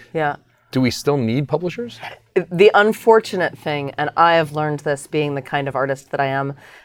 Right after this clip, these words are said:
Speaker 1: and especially the, the album that I put out through Kickstarter was, um, by all definitions, like, the most, like, palatable, radio-friendly, um, really listenable, high-production record I'd ever made.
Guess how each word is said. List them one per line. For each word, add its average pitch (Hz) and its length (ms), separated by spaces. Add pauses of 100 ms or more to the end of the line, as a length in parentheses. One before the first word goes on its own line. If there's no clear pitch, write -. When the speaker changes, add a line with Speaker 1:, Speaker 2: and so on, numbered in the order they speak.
Speaker 1:
and 156 100
especially 170 560
the, 143 180 (120)
the 165 200
album 175 380
that 156 100
I 147 80
put 151 240
out 143 220
through 147 200
Kickstarter 143 680
was, 143 680 (360)
um, 147 460 (180)
by 156 400
all 170 200
definitions, 143 760
like, 131 200
the 151 100
most, 147 720 (340)
like, 139 440
palatable, 156 1000
radio-friendly, 147 1300 (120)
um, 143 300
really 151 380
listenable, 143 680
high-production 135 960 (220)
record 151 320
I'd 120 260
ever 135 220
made. 131 480